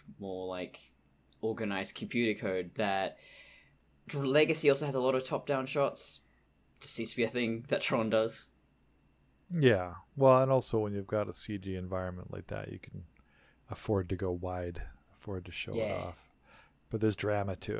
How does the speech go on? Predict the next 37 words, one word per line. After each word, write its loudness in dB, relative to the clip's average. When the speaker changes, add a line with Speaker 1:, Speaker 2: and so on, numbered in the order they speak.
Speaker 2:
it, -8
you -12
know. -12
But, 2
uh, 6
Tron 4
gets 2
put 4
into 2
his 0
reprogramming, 4
uh, 2
tube, 4
and -2
you 0
can, -12
there's -4
a -4
close-up 2
on 0
his -2
hand, 0
and 0
he -4
activates -2
a, -4
a -8
tracking, -4
a -12
tracking -6
pad -4
on -2
his -8
hand, -6
and -6
that -4
alerts -4